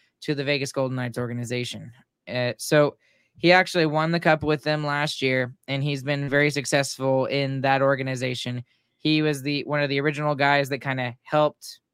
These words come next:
scout around, uh, pro scout for the Vegas Golden Knights, and he was there from the very beginning, and now he's joining the Dallas Stars as an assistant coach.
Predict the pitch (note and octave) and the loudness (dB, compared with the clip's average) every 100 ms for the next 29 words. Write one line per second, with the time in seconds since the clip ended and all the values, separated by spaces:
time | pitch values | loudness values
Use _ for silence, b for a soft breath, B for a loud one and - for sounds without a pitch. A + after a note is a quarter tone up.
0 | _ _ - - F3+ F3 F3+ D#3 D3 C#3+ | _ _ -12 -2 4 4 4 -2 -4 -4
1 | D3+ D#3+ F3 D#3+ - _ _ _ A2 C3 | -2 -2 -4 -8 -14 _ _ _ -8 -2
2 | C3 B2+ E3 D#3+ - E3 D#3+ - D3+ D3+ | -2 2 0 0 2 2 2 -4 -6 -2
3 | D3 D#3 D#3 - D#3 D#3 D3+ D3+ - - | 0 0 0 0 0 0 0 0 -2 -8
4 | - C3 C3+ C3 B2+ B2 _ _ _ _ | -10 -6 -4 -4 -6 -8 _ _ _ _
5 | _ - C#3+ D#3 D#3 D3 C3+ B2 C#3+ D3+ | _ -8 -2 0 2 0 -4 -10 -2 2
6 | D#3 D#3+ D#3+ C#3 C3 D3 C#3+ C3+ E3+ F#3 | 4 2 0 -4 0 0 0 0 2 2
7 | F#3 F#3 - _ _ _ D3 D3+ D#3 D#3 | 2 -2 -8 _ _ _ -2 0 2 2
8 | D#3 C3+ C#3+ D3 D3 C#3+ C#3+ B2+ C3 C#3 | -2 -2 -2 -2 -2 -4 -6 -8 -2 0
9 | C#3 C3 C3+ C3+ C3 C3 B2 B2 - B2 | 0 -2 0 0 0 -4 -6 -8 -8 -8
10 | B2 A#2 B2+ G#2 - | -10 -8 -8 -8 -12